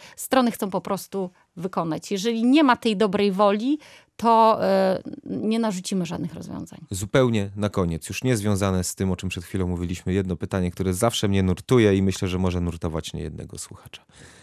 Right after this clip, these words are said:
Speaker 2: Czy notariusz musi odczytać to wszystko, co jest napisane tam na tych kartkach, co przecież mają przed oczami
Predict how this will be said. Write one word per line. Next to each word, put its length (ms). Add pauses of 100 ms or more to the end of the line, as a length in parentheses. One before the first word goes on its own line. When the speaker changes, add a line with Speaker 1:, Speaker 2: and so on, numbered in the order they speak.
(200)
Speaker 2:
Czy 140
notariusz 520
musi 300
odczytać 480
to 100
wszystko, 380
co 140
jest 180
napisane 440
tam 200
na 100
tych 240
kartkach, 520
co 100
przecież 320
mają 240
przed 180
oczami 380